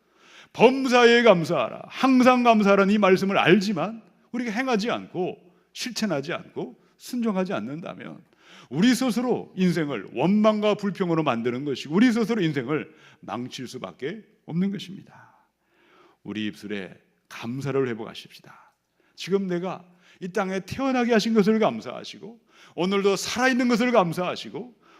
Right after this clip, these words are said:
오늘 건강하게 걸어와서 이 자리에 앉아서 예배하는 것을 감사하시고 하나님을 아버지라고 부를 수 있는 것을 감사하시고 오늘 밤 이 땅을 떠날지라도 하나님의 나라에 가는 구원받은 것을 감사하시고 모든 일에 입을 열어 감사함으로 말미암아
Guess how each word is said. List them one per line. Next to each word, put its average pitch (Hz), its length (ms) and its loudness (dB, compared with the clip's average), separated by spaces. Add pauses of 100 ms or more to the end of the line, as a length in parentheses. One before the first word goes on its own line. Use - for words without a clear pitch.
오늘 220 280 2
건강하게 233 800 4
걸어와서 220 500 4
이 208 140 2
자리에 214 280 4
앉아서 196 540 2
예배하는 262 580 10
것을 247 220 4
감사하시고 175 800 4 (300)
하나님을 262 480 4
아버지라고 285 560 10
부를 269 180 6
수 202 80 4
있는 240 140 6
것을 226 240 8
감사하시고 170 800 4
오늘 269 240 8
밤 285 200 10
이 262 100 6
땅을 233 260 4
떠날지라도 165 680 2 (340)
하나님의 240 500 4
나라에 247 400 10
가는 254 320 8
구원받은 285 580 10
것을 233 280 4
감사하시고 170 840 0 (280)
모든 269 520 2
일에 262 260 2
입을 254 220 8
열어 214 280 8
감사함으로 208 580 6
말미암아 113 640 -6